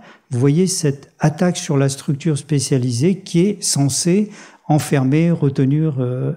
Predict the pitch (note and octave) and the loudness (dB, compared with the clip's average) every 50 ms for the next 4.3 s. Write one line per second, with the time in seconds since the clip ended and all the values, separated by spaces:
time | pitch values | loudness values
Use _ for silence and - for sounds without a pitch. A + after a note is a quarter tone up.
0 | - - - C3+ A#2 - - C#3+ B2+ - B2+ A#2+ A2+ D#3+ G#3 A3 - F3 D3+ C3+ | -8 -4 -4 -4 -4 -2 -2 -4 -2 -2 -2 0 2 2 0 2 2 0 0 0
1 | - D#3+ C#3 - - G3 F3+ - - - D#3 F3+ G#3 G#3 G#3 - - - - _ | 0 -2 -4 -2 0 0 0 0 0 0 2 2 2 2 0 -4 -12 -20 -20 _
2 | - C#3 C3+ C#3 C3 B2+ C3 B2 - - B2 B2 C3 A#2+ A2+ - - B2+ A#2 B2+ | -4 -2 0 0 0 0 -2 -2 -4 -4 -2 -2 -2 -2 -4 -4 -4 -2 0 0
3 | C#3+ D#3+ D3+ D3+ C#3 C3+ B2+ - D3 C3 A#2+ C#3 B2+ - - B2 B2 A#2+ A#2+ C3+ | 0 2 2 2 0 0 0 -2 -4 -2 -2 -2 -4 -4 -6 -6 -6 -6 -4 -4
4 | B2 C3 D3 E3+ F3 | -2 0 0 0 -2